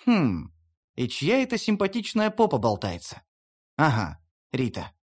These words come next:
Ну и верно, она действительно самая лёгкая. И позывной ей подходит. Пума. Такая же дикая и опасная.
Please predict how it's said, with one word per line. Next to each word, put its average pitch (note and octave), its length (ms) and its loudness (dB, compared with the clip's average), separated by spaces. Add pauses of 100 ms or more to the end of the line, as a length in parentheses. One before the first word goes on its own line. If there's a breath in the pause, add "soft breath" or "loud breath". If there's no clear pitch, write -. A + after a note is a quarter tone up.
(300)
Ну D#3 120 2
и C4+ 120 4
верно, B2+ 500 2
она F#3 280 2
действительно F#3 560 0
самая A#2 280 2
лёгкая. G#2 540 -2 (480)
И G#3 100 -2
позывной A3+ 500 2
ей G#2+ 100 0
подходит. G#2 560 -4 (340)
Пума. A#2+ 480 2 (320)
Такая A2+ 400 0
же A#2 100 -2
дикая A2 400 -4
и C3+ 120 -2
опасная. G2+ 600 -2